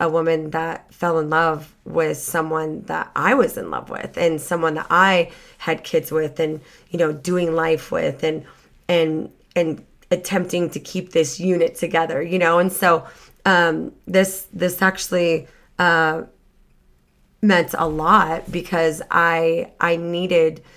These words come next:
to know that I truly forgave, um, when I said or when I felt that I forgave. And, and that was real, you guys. And it was, and again, it was because the, the feeling deep inside.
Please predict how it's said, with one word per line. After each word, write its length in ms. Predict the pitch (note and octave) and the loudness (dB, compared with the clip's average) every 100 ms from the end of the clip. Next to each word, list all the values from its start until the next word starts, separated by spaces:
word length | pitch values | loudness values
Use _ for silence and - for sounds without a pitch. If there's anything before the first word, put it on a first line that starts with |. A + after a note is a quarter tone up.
| - _ - | -20 _ -8
to 240 | G3 F3+ | -4 -2
know 460 | E3+ E3+ E3 D#3+ D#3 | 0 0 2 0 0
that 300 | E3 E3 D#3+ | -2 -2 0
I 200 | D#3+ D#3 | 0 -2
truly 420 | - F3+ E3 D#3 | -4 -2 0 -2
forgave, 720 | - D#3 D#3+ E3 D#3+ D#3 D3+ - | -2 -2 4 4 6 4 0 -4
um, 320 | D#3+ D3+ E3+ | -2 -4 -6
when 280 | E3 E3 D#3 | 0 0 0
I 120 | D3+ | -2
said 480 | C#3 - F3 D#3+ D#3 | -4 -4 0 0 0
or 160 | E3+ | 0
when 160 | E3 E3 | 0 -2
I 140 | D#3+ | -4
felt 340 | E3 - D#3 - | -6 -2 0 -2
that 80 | D#3 | -8
I 80 | |
forgave. 500 | D3 D3+ D#3+ D#3 D3+ - | -8 -6 -2 0 -2 -2
And, 260 | E3 D#3 C#3 - - - - | -2 -2 -8 -16 -20 -14 -4
and 180 | F3+ E3 | -2 0
that 160 | D#3 | 0
was 240 | F#3 F#3 D#3 | -2 -4 -2
real, 460 | E3 G#3 F3+ - _ _ _ _ _ | 0 0 -2 -10 _ _ _ _ _
you 120 | F#3+ | -2
guys. 360 | E3+ D#3+ E3 E3 | 0 2 2 2
And 240 | F#3 F3+ | 2 2
it 80 | E3 | 2
was, 240 | E3+ D3+ - E3+ | 0 -2 -2 0
and 160 | E3 | 0
again, 340 | E3 F3 G#3 E3 | 0 0 0 0
it 60 | |
was 160 | E3+ C3+ | -2 -4
because 540 | D#3 - E3+ D#3+ D#3 - - - _ - | -6 -4 -2 -2 -4 -16 -20 -20 _ -6
the, 440 | F3+ E3+ D#3+ - | -2 0 0 -4
the 100 | D#3+ | -6
feeling 840 | C#3+ - - A3 G3 F3 D#3 D3 - - _ - | -6 -8 -2 0 0 0 -2 -4 -10 -20 _ -12
deep 260 | F3+ E3+ E3 | -8 -2 -2
inside. 720 | D3+ - - - - - | -2 -4 -8 -8 -8 -12